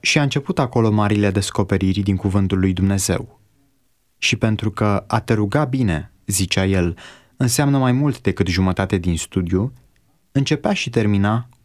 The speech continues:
cu rugăciune, iar rezultatele nu au întârziat să apară. Din locul tainic al rugăciunii a venit puterea care a zguduit lumea în Marea Reformă.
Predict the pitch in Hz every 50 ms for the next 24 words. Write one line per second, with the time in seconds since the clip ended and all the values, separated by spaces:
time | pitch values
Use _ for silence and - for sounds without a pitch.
0 | _ _ _ - 127 120 113 117 117 - - - 92 - - - - - _ _
1 | _ _ _ _ _ _ 127 113 110 101 95 92 98 113 113 98 98 85 85 95
2 | 87 82 - 90 87 - 107 113 123 147 - - - _ _ _ _ - 139 165
3 | 196 208 196 185 180 156 - 143 135 120 127 123 127 - - - 127 113 - -
4 | 90 82 80 - - - _ _ _ _ _ _ _ _ _ _ _ _ _ _
5 | _ _ _ _ 127 120 117 120 113 107 113 170 175 - 190 180 - - 113 113
6 | 110 110 113 110 - 104 101 98 90 92 95 90 - 92 - - 101 95 95 101
7 | 117 120 - - _ _ _ _ - 147 123 135 139 165 180 - - - 151 -
8 | 127 113 110 113 113 - - 110 107 101 98 98 107 98 98 101 104 - - 104
9 | 104 104 101 101 101 101 - 117 104 101 101 101 98 98 95 92 92 - - 104
10 | 95 90 87 80 - -